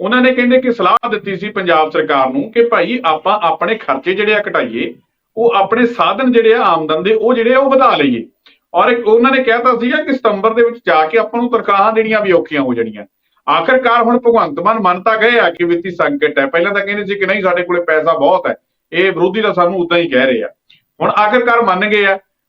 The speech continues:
ਉਹ ਮੰਨੇ ਵੀ ਉਦੋਂ ਆ ਜਦੋਂ ਐਨ ਸਾਹ ਵੀ ਬੰਦ ਹੋ ਗਿਆ, ਡੁੱਬ ਗਏ ਆ। ਤੇ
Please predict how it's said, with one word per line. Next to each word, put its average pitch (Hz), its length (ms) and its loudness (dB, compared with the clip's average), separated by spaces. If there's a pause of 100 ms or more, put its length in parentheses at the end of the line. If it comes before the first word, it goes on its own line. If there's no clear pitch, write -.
ਉਹ 220 360 2 (340)
ਮੰਨੇ 180 260 2
ਵੀ 240 140 4
ਉਦੋਂ 233 320 4
ਆ 233 40 -2
ਜਦੋਂ 233 260 6
ਐਨ 247 380 2 (420)
ਸਾਹ 220 360 0
ਵੀ 254 60 2
ਬੰਦ 208 240 2
ਹੋ 214 180 4
ਗਿਆ, 190 200 4
ਡੁੱਬ 165 300 2
ਗਏ 160 180 0
ਆ। 139 100 -2 (420)
ਤੇ 254 280 2